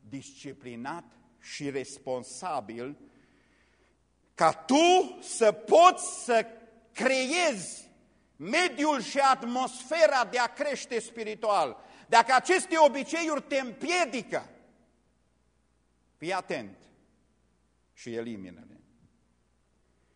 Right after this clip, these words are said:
Ca să poți să elimini aceste obiceiuri și să-ți formezi anumite obiceiuri bune, tu trebuie să stabilești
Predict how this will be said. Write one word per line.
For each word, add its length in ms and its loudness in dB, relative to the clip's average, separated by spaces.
Ca 100 -2
să 140 -4
poți 300 -2
să 560 -2
elimini 560 -6
aceste 420 -10
obiceiuri 840 -8
și 160 -20
să-ți 260 -16
formezi 460 -14
anumite 420 -16
obiceiuri 580 -16
bune, 520 -18
tu 100 -18
trebuie 440 -10
să 180 -18
stabilești 720 -12